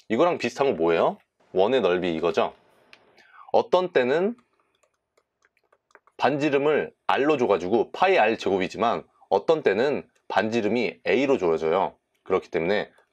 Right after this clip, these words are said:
파이 A 제곱으로 쓰는 겁니다. 반지름 R이 A로 바뀐 거예요. 똑같아요.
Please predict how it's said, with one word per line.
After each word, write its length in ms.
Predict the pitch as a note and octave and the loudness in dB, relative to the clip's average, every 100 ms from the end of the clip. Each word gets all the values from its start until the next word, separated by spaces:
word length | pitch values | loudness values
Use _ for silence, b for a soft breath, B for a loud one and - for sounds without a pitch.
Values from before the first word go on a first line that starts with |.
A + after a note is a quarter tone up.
| - | -8
파이 440 | - D3+ D#3+ F3 - _ - | 0 0 2 -2 -6 _ -2
A 300 | F2+ C3 D3 | 0 0 -2
제곱으로 600 | - F#2 E2+ F2 G#2+ B2 - _ _ | -2 -4 -2 0 0 -2 -8 _ _
쓰는 240 | - D#3 | -2 0
겁니다. 360 | F#2+ D2 - - b b b b | -2 -4 -10 -10 b b b b
반지름 480 | - B2 D3 D#3+ E3 - | -4 -2 2 0 0 0
R이 420 | F2+ G#2+ A#2+ - _ _ _ _ _ _ _ _ _ _ _ _ _ _ _ _ - _ - | 0 0 -2 -6 _ _ _ _ _ _ _ _ _ _ _ _ _ _ _ _ -20 _ -2
A로 280 | F#2+ A#2 D#3 | 0 0 -2
바뀐 320 | B2 D3 E3 | -2 -2 0
거예요. 340 | F2 E2 B2 _ _ _ _ _ _ _ _ _ _ | 0 -2 -8 _ _ _ _ _ _ _ _ _ _
똑같아요. 540 | F#3+ A3+ - D#2 D#2+ | 0 0 0 -4 -4